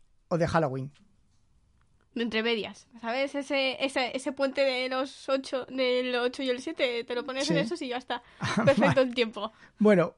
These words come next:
Speaker 1: llevamos veintiocho minutos y, y creo que ya han llegado
Speaker 2: Veintisiete, veinte, con veintitrés
Speaker 1: es, a lo
Speaker 2: segundos.
Speaker 1: que terminemos veintiocho y ya han llegado las visitas, así que vamos a ir terminando.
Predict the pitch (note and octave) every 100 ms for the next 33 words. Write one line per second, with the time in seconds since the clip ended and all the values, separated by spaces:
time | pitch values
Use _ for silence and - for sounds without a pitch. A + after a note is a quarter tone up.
0 | - F3 G#3+ A3 F3 F#3 E3+ G3 G#3 F#3+
1 | G3+ A3+ - G#3 - F3+ D#3 F#3+ F#3+ F3+
2 | F3 E3+ E3 E3 E3 E3+ F3+ A#3 A#3 A#3+
3 | A#3 A#3 A#3 A3+ A#3 A3+ G#3+ G#3+ F3+ D3
4 | G#3+ G#3+ G#3+ E3+ F3 - D#3+ E3+ E3 F#3+
5 | A3 F3+ E3+ D3+ F#3+ F#3+ G3+ F#3+ E3 F#3
6 | E3+ E3 E3+ D3+ D3+ C#3+ G3+ G#3 G3+ -
7 | D3+ F3 D#3+ D#3+ E3 D3+ F3 F3 D#3 D#3
8 | E3+ F#3+ A3